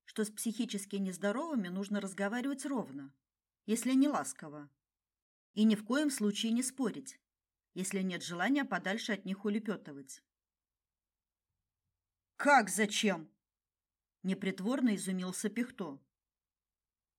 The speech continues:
«У Глашки бурёнка рожает. Телят принять надо.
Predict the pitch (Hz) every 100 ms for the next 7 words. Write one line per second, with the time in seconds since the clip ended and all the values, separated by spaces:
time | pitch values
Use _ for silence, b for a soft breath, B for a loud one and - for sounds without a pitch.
0 | - 330 359 349 285 294 247 339 339 233
1 | 214 214 220 233 190 151 - - _ _
2 | _ _ - 339 370 320 - 247 247 220
3 | 208 214 180 156